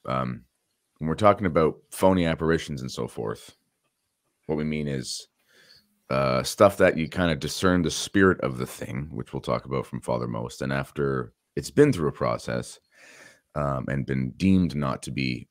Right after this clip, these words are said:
uh, approved, then there's still a, uh, there's still a cu-, a cultus around it, and it gets a little bit fishy. There's a few of those out there like that. Um, yeah, bef-,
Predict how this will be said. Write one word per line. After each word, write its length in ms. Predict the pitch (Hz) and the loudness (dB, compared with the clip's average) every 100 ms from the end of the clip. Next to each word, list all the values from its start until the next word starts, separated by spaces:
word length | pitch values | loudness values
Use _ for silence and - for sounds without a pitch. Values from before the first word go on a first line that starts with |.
| - | -14
uh, 380 | - 60 58 - | -8 -6 -4 -6
approved, 540 | - 67 57 67 - - _ _ _ _ _ _ _ - | -6 -4 -4 -6 -10 -20 _ _ _ _ _ _ _ -8
then 160 | 78 71 | -4 -2
there's 200 | 65 - | -2 -4
still 380 | - 78 71 57 | 0 2 2 2
a, 300 | 65 64 60 | 0 0 0
uh, 360 | 58 57 55 55 _ _ _ _ _ _ _ _ _ _ _ _ - - - _ _ _ _ _ - | 0 -2 -4 -8 _ _ _ _ _ _ _ _ _ _ _ _ -18 -18 -18 _ _ _ _ _ -4
there's 240 | 76 85 | 0 0
still 340 | - - 85 76 | 0 2 2 2
a 40 | |
cu-, 220 | - - - | -2 -8 -8
a 100 | 69 | -10
cultus 540 | - 85 85 85 71 76 | -6 0 0 0 -4 -2
around 360 | 69 69 71 | 0 0 0
it, 240 | 65 - - _ | -4 -6 -14 _
and 180 | - 64 | -6 -4
it 100 | 64 | -2
gets 220 | - 69 | -4 -4
a 40 | 71 | -4
little 140 | 69 | -4
bit 140 | 58 - | -4 -8
fishy. 460 | - 69 - 64 | -4 -4 -2 -6
There's 280 | 62 80 - | -4 -4 -4
a 40 | |
few 240 | 80 95 85 | -2 2 4
of 60 | |
those 180 | 71 62 | 2 0
out 60 | 67 | 0
there 140 | 64 | -2
like 180 | 58 57 | -4 -4
that. 280 | 53 55 - _ _ _ - | -4 -6 -8 _ _ _ -10
Um, 380 | 60 58 55 - _ _ _ _ _ _ _ _ _ _ _ _ - - | -6 -6 -8 -14 _ _ _ _ _ _ _ _ _ _ _ _ -16 -6
yeah, 120 | 73 | -4
bef-, 200 | 60 - | -4 -10